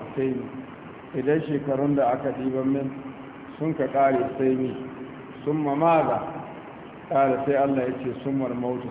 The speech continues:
sannan mutuwa." Sai Musa ya yi tunani. Ƙala, fara'ana, sai ya ce, "In dai duk ko na daɗe, duk wanda ni sai an kashe ni,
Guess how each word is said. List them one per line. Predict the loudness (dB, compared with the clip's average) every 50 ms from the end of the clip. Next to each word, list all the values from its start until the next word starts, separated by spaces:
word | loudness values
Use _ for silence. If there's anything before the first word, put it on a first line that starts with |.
| -6 -4
sannan | -4 -4 -4 -6 -6
mutuwa." | -6 -6 -6 -6 -6 -8 -10 -12 -14 -14 -16 -16 -16 -16 -16 -16 -16 -16 -16 -16 -16 -16 -16 -16 -16 -16 -16 -16 -16 -16 -18 -18 -18 -10 -6
Sai | -2 0 2
Musa | 2 2 2 2 2 2 4 4 6
ya | 6
yi | 4 4 4 2
tunani. | 2 4 6 6 4 4 2 -2 -6 -8 -10 -10 -12 -12 -14 -14 -14 -14 -14 -14 -14 -14 -16 -16 -16 -16 -16 -16 -16 -16 -8 -2
Ƙala, | 2 4 4 4 4 2 2
fara'ana, | 0 0 2 2 2 2 2 2 0 -2 -2 -2
sai | 0 0
ya | 0 0 -2 -4
ce, | -6 -4 -2
"In | -2 -2 0
dai | 0 -2 -2 -2
duk | -6 -6 -6 -4
ko | -2 0 0
na | 0 2 0 0 0
daɗe, | 0 -2 -2 -4 -4 -4
duk | -2 -2 0 0
wanda | 0 0 0
ni | -2 -2 -2 -2 -2 -2
sai | -2 -2
an | -2 -2 -4 -6
kashe | -6 -6 -6 -6
ni, | -4 -4 -4